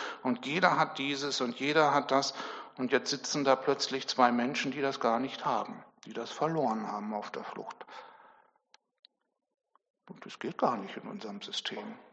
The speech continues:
Und da merkt man, <laughs> in was für einer kleinen Welt wir uns reinmanövriert haben und glauben, es ist so glücklich.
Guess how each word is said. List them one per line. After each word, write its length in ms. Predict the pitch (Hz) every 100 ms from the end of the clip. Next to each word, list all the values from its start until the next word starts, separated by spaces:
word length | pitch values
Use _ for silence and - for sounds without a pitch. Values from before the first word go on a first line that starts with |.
| _ _ _ _ - - - -
Und 140 | - 135
da 60 |
merkt 380 | 139 156 175 -
man, 220 | 175 170 - - - - - - - _ _
<laughs> 280 | - 254 196
in 100 | 214
was 200 | 202 -
für 100 | 202
einer 160 | 190 170
kleinen 500 | - 185 190 175 156
Welt 300 | 175 190 175
wir 100 | 165
uns 300 | 165 - 147
reinmanövriert 840 | 160 180 165 170 165 156 165 -
haben 220 | 156 156
und 100 | 147
glauben, 380 | 143 131 139 143
es 160 | 151 -
ist 160 | -
so 100 | 123
glücklich. 580 | - 113 - - -